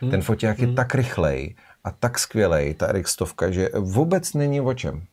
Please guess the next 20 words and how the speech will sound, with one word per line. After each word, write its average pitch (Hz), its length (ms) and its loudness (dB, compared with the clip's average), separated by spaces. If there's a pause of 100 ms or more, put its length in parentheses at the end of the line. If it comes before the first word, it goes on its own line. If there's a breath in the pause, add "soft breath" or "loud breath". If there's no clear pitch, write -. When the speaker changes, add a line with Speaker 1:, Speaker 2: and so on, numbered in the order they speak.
(640 soft breath)
Speaker 2:
Sony 135 340 2
R 127 100 2
X 123 220 0
sto. 95 300 0 (1700 loud breath)
Tak, 65 320 -2
Štěpán. 110 720 -2 (440 loud breath)
Musím 156 400 4
už 202 180 0
přejít 143 440 0
na 104 120 2
bezrcadlo, 78 840 -2 (100)
tahat 156 260 2
se 135 120 2
s - 80 0
šest 127 280 2
déčkem 104 480 0
přes 82 280 -4
hory 95 380 0
je 85 120 -2
zabijácký. 78 840 -2